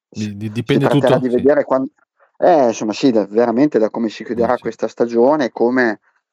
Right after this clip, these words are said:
Speaker 2: si troverà a dover gestire le ultime partite, eh, quando veramente s-, saranno decisive per, proprio per,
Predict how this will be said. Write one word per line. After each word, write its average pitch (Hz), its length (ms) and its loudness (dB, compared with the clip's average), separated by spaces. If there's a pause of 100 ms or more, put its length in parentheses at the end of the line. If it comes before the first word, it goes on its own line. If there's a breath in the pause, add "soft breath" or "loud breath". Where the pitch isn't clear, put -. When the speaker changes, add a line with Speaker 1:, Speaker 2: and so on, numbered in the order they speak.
(120)
Speaker 2:
si - 200 -6
troverà 117 340 2
a 131 40 0
dover 117 240 -2
gestire 117 420 0
le 107 60 -4
ultime 113 340 -4
partite, 120 800 0 (440 soft breath)
eh, - 760 -12
quando 107 320 -2
veramente 101 460 0
s-, - 160 -12 (460)
saranno 110 460 -4
decisive 110 720 0
per, - 140 -8
proprio - 420 -12 (200)
per, 92 300 -8